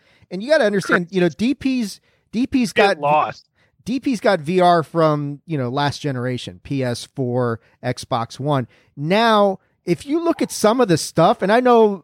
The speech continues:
Speaker 1: it, it, finding gameplay for the P S five and the Xbox Series X and some of the games coming out is a little hit and miss, but some of the graphics on this, we are, like,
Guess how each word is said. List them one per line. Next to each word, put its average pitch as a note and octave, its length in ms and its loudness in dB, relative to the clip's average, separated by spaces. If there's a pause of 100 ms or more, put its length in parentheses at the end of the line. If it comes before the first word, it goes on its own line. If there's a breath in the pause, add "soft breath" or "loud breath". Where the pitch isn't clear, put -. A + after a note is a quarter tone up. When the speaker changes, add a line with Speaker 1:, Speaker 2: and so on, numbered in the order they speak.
Speaker 1:
it, F#3+ 200 -8
it, - 340 -12
finding F#3+ 360 0
gameplay E3+ 580 0
for D#3 120 -6
the C3 100 -2
P E3+ 220 -2
S C#3+ 160 0
five C#3+ 340 2
and C3+ 80 -4
the C3+ 60 -2
Xbox C#3 400 -2
Series C3+ 420 -2
X C3+ 360 -2 (340 soft breath)
and B2+ 120 -4
some F3+ 120 2
of D#3+ 60 2
the D3 60 2
games D#3 260 2
coming D3+ 200 0
out C3+ 140 2
is A#2+ 100 -4
a C#3+ 60 -4
little C#3 160 -2
hit C#3+ 200 -2
and C3 120 -8
miss, B2 320 -8 (360 soft breath)
but C#3+ 160 -6
some B3+ 240 0
of F4+ 60 0
the A#3 80 2
graphics D#3 560 -2
on D3+ 200 0
this, C#3+ 220 -4
we B3 220 -2
are, F3 160 2
like, D#3 380 0